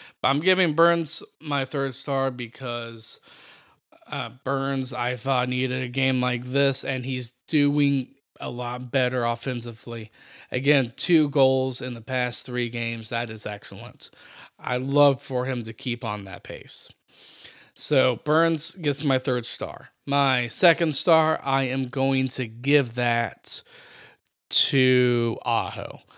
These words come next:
I thought Aho was amazing. I thought at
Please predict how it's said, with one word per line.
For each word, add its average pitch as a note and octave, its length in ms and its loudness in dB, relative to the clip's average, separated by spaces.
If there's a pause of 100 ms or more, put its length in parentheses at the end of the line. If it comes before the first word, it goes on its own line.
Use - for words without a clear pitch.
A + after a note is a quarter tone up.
(520)
I C#3+ 160 4
thought B2+ 300 2
Aho C#3 480 6
was B2+ 340 0
amazing. C#3+ 680 0 (460)
I B2 180 -2
thought A#2+ 640 0
at A2+ 260 -8